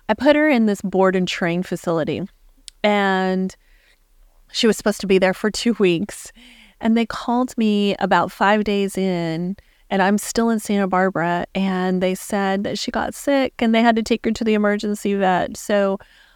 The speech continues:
thank goodness I had a friend that was able to pick her up and take care of her. But, um,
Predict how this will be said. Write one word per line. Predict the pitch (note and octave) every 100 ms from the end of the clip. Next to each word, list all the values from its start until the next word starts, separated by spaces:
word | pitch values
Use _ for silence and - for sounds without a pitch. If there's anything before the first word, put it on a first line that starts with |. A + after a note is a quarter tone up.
| _ _ _ -
thank | - C#4 B3
goodness | B3 B3 B3+
I | A3
had | A3 A#3 A3
a |
friend | G#3 - G#3+ G#3+ G#3+ G#3+
that |
was | G3+ G#3
able | - G#3+
to | A3
pick | G3 - G#3+ -
her | G#3 -
up | F#3+ F#3
and | F#3+ F#3
take | - -
care | - F#3
of | F3
her. | - F3+ F#3
But, | F#3 D3+ -
um, | - E3 D#3+ D#3+